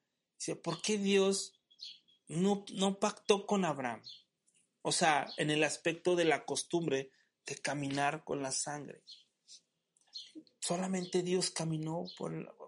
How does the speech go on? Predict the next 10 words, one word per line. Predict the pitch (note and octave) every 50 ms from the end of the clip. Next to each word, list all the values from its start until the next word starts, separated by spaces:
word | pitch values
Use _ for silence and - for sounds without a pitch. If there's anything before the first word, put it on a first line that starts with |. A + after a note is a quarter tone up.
| - _ _ _
por | - E3+ D#3+ D#3
la | D#3+ D#3 D3+
sangre. | - - F3 F3+ F3+ E3 E3 - _ _ _ _ _ - - - _ - - A#4 A4+ A4+ _ A#4 A#4 _ _ _ _ _ _ _ _ _ A#4 _ _ _ _ _ _ _ - - - - - A4+ A#4 _ _ _ _ _ A#4 - - _ - - - - - - _ _ _ _
¿Quién | - - G3+ G3
nos | G3+ G#3 G3 -
justificó | - F#3 - - F#3 E3+ - F3+ - - G3 G3+
en | G3+ G3
el | F#3+ F#3
Nuevo | F#3 F#3+ F#3 F3+ F#3
Testamento? | F#3 F3+ - - F3 F#3 F#3 F3 - -